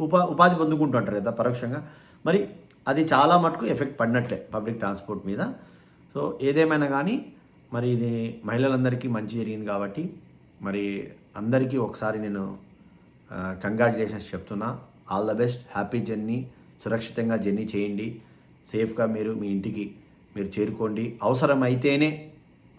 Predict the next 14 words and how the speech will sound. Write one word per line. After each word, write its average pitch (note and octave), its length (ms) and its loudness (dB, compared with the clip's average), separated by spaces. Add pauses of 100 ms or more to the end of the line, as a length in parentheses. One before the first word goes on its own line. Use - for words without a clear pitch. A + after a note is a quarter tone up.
(140)
ఎక్కండి G2 340 -2 (640)
బస్సు. G2+ 240 -6 (400)
అంటే, - 360 2 (360)
ఆ, G2+ 340 0 (120)
మనము C#3+ 760 4
అవసరం D3 300 6
లేకుండా D3 400 4
ఊరికనే C#3+ 440 4
జర్నీ C3 260 4
చేశామనుకోండి, A2+ 920 0 (560)
మీ, C3+ 180 6
మీరు C3+ 440 4
అలా B2+ 160 8
జర్నీ C#3+ 340 2